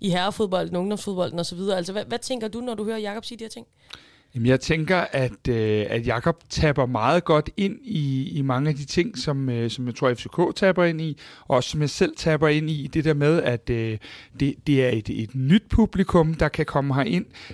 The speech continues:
Speaker 2: Vi, øh, vi ser jo også, øh, hvad hedder det, at, at vi, øh, er blevet mange flere herinde,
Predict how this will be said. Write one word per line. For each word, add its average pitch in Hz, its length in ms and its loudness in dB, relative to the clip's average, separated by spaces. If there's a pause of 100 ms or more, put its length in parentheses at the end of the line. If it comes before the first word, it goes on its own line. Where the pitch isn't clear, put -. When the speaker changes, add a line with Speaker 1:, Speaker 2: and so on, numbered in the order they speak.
Speaker 2:
Vi, 143 420 4
øh, 131 280 4
vi 139 60 -2
ser 190 300 2
jo 196 180 6
også, 147 400 4 (240)
øh, 120 640 2
hvad 123 120 -2
hedder 135 160 -2
det, 127 180 -4 (300)
at, 139 320 -2
at 139 220 0
vi, 143 280 2
øh, 104 420 -2
er 113 200 -4
blevet 120 500 0 (220)
mange 139 400 0
flere 165 600 2
herinde, 180 580 2